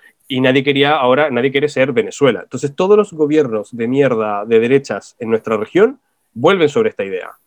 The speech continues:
En plan, si no hacemos esto, pues ento-, si vuelve Kirchner a Argentina, pues nos vamos a convertir en Venezuela.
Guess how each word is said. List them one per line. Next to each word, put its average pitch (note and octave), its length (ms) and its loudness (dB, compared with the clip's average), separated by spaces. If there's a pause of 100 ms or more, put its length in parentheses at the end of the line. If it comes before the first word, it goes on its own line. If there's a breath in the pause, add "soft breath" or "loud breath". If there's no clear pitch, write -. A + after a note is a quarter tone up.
En A2 120 -6
plan, A#2+ 360 -2 (640)
si - 180 -2
no D#3+ 80 4
hacemos A3+ 340 2
esto, A#3+ 500 0 (140)
pues C3 240 -4
ento-, B2+ 240 -4
si - 160 -8
vuelve A3+ 580 2
Kirchner A#3+ 600 2
a D3 260 2
Argentina, F#3 720 0 (100)
pues C3 200 -2
nos - 100 0
vamos G#3+ 200 2
a A3+ 60 6
convertir E3 340 -2
en D#3 80 0
Venezuela. A#2 520 -4